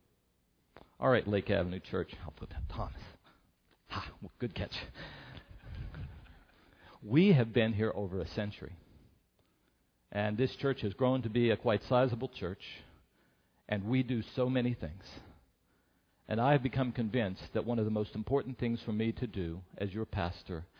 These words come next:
is, as we begin our fall time together, to walk in and perhaps stop in silence for just a moment so you'll listen and say,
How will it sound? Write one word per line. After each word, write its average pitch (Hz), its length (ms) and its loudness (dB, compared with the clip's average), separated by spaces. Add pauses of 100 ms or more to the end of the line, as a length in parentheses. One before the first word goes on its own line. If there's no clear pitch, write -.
(380)
is, 110 180 2
as 113 220 2
we 120 80 -2
begin 127 400 2
our 110 200 2
fall 123 300 2
time 120 300 0
together, 85 480 -2 (280)
to - 60 -8
walk 107 380 0
in 85 320 -4 (1300)
and 104 80 -8
perhaps 107 340 2 (120)
stop - 420 2
in 120 220 -2
silence 113 420 2
for 110 80 -6
just 107 300 -6
a 120 60 -2
moment 95 360 -4 (100)
so 104 60 -6
you'll 104 300 -4
listen 80 460 -10 (2000)
and 95 180 -6 (100)
say, 76 360 -4